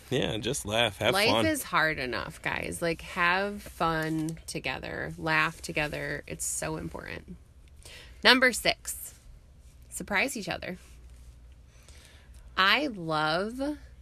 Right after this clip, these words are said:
Speaker 2: when you bring me flowers home from work. You,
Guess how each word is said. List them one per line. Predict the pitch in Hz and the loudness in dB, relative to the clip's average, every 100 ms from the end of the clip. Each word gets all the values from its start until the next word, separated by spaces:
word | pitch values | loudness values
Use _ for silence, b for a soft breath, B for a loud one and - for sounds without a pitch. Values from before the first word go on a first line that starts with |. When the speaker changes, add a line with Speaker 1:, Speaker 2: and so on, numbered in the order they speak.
| - - - | -20 -20 -8
Speaker 2:
when | 180 175 | -4 -2
you | 165 | -2
bring | 160 151 151 | -2 -6 -6
me | 151 165 165 | -6 -6 -8
flowers | - - - - | -10 -10 -10 -10
home | - - 175 | -10 -10 -10
from | 180 | -10
work. | 180 175 - - - - b b b b b b - - - | -8 -8 -8 -14 -20 -20 b b b b b b -20 -20 -12
You, | 185 208 208 208 202 | -6 -4 -2 0 0